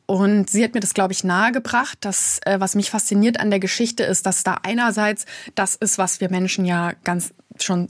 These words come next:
immer geliebt haben, nämlich Geschichten, also die Geschichte der Menschheit und dass dort aber auch wahnsinnig viele Geheimnisse sind. Ich sag ja, Detektivin, wollte ich schon als Kind werden und da, ich glaub, dieses Geheimnisvolle und so dieses, man kann, wenn man hinschaut, immer noch was Neues finden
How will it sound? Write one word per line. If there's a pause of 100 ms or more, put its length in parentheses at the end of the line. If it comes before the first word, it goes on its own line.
immer
geliebt
haben,
nämlich
Geschichten, (120)
also (360)
die
Geschichte
der
Menschheit (600)
und
dass
dort
aber
auch
wahnsinnig
viele
Geheimnisse
sind.
Ich
sag
ja,
Detektivin,
wollte
ich
schon
als
Kind
werden
und (340)
da,
ich
glaub,
dieses
Geheimnisvolle
und
so
dieses,
man
kann,
wenn
man
hinschaut,
immer
noch
was
Neues
finden